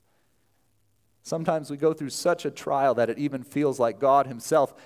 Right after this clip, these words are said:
hates us. And yet, the end of that chapter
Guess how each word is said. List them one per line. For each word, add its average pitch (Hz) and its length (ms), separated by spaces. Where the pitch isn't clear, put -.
hates - 460
us. - 520
And 117 120
yet, 156 300
the 113 160
end 165 320
of 127 120
that 120 200
chapter - 520